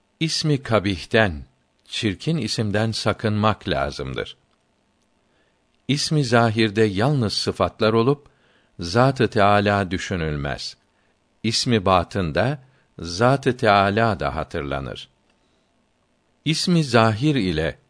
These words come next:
ismi batın arasındaki fark, ilm ve alim arasındaki fark gibidir.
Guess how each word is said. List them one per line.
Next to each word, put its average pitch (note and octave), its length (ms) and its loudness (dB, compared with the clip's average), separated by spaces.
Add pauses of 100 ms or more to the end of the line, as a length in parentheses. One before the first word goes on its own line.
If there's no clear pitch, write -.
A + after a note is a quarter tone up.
(260)
ismi A#2+ 440 -2
batın G2 440 2
arasındaki A2 760 0
fark, A#2+ 380 0 (720)
ilm D3+ 380 2 (220)
ve F#2+ 280 4 (160)
alim G2 480 2
arasındaki G#2+ 760 -2
fark - 560 0
gibidir. C2 540 -8